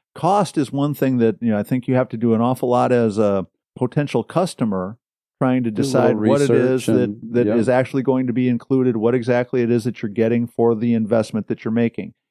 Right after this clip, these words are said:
Speaker 1: You might spend fifty dollars going to a camp and think you might as well just lit that money on fire 'cause it was a total waste and you got nothing out of it. And you might go to a five hundred dollar camp and think, "I'd, I'd spent ten times this if I had to, to have the
Speaker 2: To
Speaker 1: same
Speaker 2: do it
Speaker 1: experience
Speaker 2: again,
Speaker 1: for my
Speaker 2: sure.
Speaker 1: kid."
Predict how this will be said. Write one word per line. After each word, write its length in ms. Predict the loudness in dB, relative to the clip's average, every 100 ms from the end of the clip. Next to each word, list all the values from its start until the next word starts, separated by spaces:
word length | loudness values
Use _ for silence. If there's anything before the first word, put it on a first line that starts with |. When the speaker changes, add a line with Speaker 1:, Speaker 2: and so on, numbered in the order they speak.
| -2
Speaker 1:
You 180 | 0 2
might 320 | 2 0 -4
spend 320 | -4 -2 0
fifty 280 | 0 -2 0
dollars 340 | 2 4 2 2
going 220 | -2 0
to 80 | -2
a 40 |
camp 320 | 0 -2 -2
and 100 | -4
think 180 | -4 -4
you 60 | -2
might 100 | 0
as 80 | 2
well 120 | 0
just 420 | 0 -4 -8 -20 -10
lit 200 | -2 0
that 160 | 2 0
money 220 | 0 2
on 120 | 2 0
fire 380 | 0 2 2
'cause 180 | 0 0
it 40 | 0
was 180 | 0
a 80 | -2
total 380 | 0 0 0 2
waste 460 | 2 0 -2 -6 _ _ _
and 100 | -2
you 80 | 0
got 200 | 2 2
nothing 360 | 2 0 0 -2
out 180 | 0 0
of 80 | 2
it. 220 | 0 -2 _ _ _
And 100 | 0
you 80 | 2
might 160 | 2 2
go 120 | 2
to 60 | 2
a 60 |
five 240 | 2 2 2
hundred 160 | 0 2
dollar 240 | 2 0
camp 340 | 0 -2 0
and 100 | -2
think, 200 | -2 0
"I'd, 200 | 0 0
I'd 200 | 0 0
spent 420 | -2 -8 -4 -4 0
ten 200 | -2 0
times 320 | 2 0 0
this 140 | -4
if 120 | -4
I 80 | -2
had 240 | 0 0 -2
to, 260 | -6 -8 -4
to 280 | 0 2 0
have 220 | 0 0
the 100 | 0
Speaker 2:
To 120 | -4 0
Speaker 1:
same 120 | 0
Speaker 2:
do 60 |
it 80 | 0
Speaker 1:
experience 360 | 0 2 2 0
Speaker 2:
again, 20 |
Speaker 1:
for 60 | -2
my 100 | -2
Speaker 2:
sure. 100 | 0
Speaker 1:
kid." 240 | 0 -2